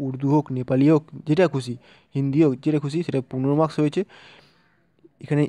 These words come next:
ইংলিশে একটা প্যাসেজ দিয়ে দিয়েছে, সেটাকে আপনি আপনার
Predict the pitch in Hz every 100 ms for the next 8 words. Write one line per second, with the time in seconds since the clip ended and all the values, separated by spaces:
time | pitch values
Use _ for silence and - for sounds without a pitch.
0 | - 147 151 156 156 139 135 151 139 147
1 | 147 139 165 _ _ - _ _ _ _
2 | _ _ _ - 139 147 160 - 143 151
3 | 139 127 _ - 135 147